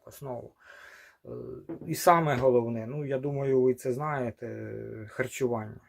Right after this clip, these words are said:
Якщо ви все будете виконувати правильно, але їсти будете хуйово, то нічого теж не буде. Ніякого росту не буде.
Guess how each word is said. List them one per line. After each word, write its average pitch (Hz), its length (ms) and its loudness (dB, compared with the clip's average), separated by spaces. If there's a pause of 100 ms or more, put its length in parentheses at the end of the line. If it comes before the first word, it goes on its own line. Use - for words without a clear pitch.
(640)
Якщо 165 380 6
ви 147 120 4
все 147 220 2
будете 127 400 -2
виконувати 131 600 -8
правильно, 165 640 0
але 127 240 2
їсти 127 580 0
будете 117 420 0
хуйово, 180 680 -2 (220)
то 123 80 -8
нічого 139 460 -8
теж 123 560 -10 (100)
не 113 160 -8
буде. - 440 -6 (440)
Ніякого 120 440 -4
росту 120 360 -6
не 110 120 -8
буде. - 340 -18